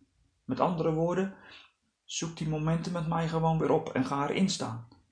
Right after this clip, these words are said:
In die kracht. En dan krijgt Elia hier nieuwe opdrachten om een nieuwe profeet te gaan zalven, een koning te gaan zalven. Ik weet niet welke opdracht God jou geeft.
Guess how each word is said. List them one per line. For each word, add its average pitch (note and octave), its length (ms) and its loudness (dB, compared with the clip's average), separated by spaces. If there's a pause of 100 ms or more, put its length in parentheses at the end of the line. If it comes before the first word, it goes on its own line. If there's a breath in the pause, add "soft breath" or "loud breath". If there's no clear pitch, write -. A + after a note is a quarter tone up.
(140)
In C3+ 180 2
die F#3 120 0
kracht. - 520 -6 (1200)
En C#3+ 140 -2
dan C#3 100 4
krijgt C#3 240 2
Elia D#3+ 340 4
hier F3+ 300 2
nieuwe D#3+ 300 4
opdrachten E3 580 2 (840 loud breath)
om C#3+ 540 -6 (420)
een C3+ 180 -2
nieuwe D#3 200 0
profeet D#3+ 420 4
te D#3+ 80 -4
gaan D3+ 140 -4
zalven, D3 480 4
een C3 100 -2
koning D3 360 4
te C#3 100 -8
gaan C3+ 160 0
zalven. C3+ 420 -4 (1600)
Ik - 80 -20
weet D#3 140 6
niet D#3+ 100 4
welke D#3+ 200 6
opdracht D3+ 260 2
God D#3+ 160 -6
jou E3 220 4
geeft. B2 420 -6